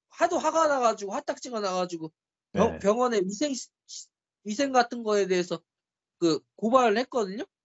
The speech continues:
Speaker 1: 그러니까
Speaker 2: 네.
Speaker 1: 나중에는 눈물 흘리더라고요. 나중에 막,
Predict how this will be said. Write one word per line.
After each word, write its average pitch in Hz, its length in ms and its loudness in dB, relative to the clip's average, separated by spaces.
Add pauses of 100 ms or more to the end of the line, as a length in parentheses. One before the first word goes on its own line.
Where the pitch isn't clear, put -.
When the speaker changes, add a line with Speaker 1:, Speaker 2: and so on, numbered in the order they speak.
(160)
Speaker 1:
그러니까 190 420 2
Speaker 2:
네. - 40 -16 (220)
Speaker 1:
나중에는 175 960 -2 (1000)
눈물 285 360 0 (140)
흘리더라고요. 165 800 2 (800)
나중에 185 520 0
막, 131 140 -14